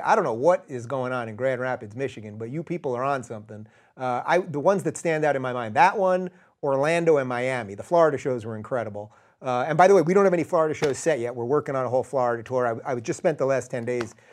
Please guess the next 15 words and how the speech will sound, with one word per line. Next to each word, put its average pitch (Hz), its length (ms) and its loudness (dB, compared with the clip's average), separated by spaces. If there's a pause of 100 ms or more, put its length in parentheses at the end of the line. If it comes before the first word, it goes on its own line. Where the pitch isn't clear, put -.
(140)
down 127 160 -2
in 117 80 -10
Florida. 117 340 -2
You 107 80 -6
might 113 180 -8
be 117 60 -8
able 107 140 -10
to - 100 -20
tell 127 160 -2
by 113 200 -6
the 110 40 -8
little 110 200 -10
tan 135 280 -4
here. 127 240 -4 (320)
Um, 123 640 -2